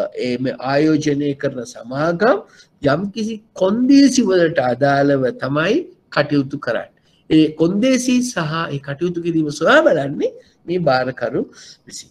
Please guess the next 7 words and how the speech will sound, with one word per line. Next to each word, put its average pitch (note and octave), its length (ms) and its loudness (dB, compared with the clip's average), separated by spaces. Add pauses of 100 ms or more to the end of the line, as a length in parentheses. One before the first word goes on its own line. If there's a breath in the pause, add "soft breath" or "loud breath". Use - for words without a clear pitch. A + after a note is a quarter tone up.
එතන E3+ 200 -4
මේ E3+ 120 2
භාරකරුගේ E3+ 1120 0 (300 loud breath)
ප්‍රධාන E3+ 480 2
කාර්යය B2 440 0
තමයි, A#2+ 580 -8 (440 loud breath)
අ, A#2 80 0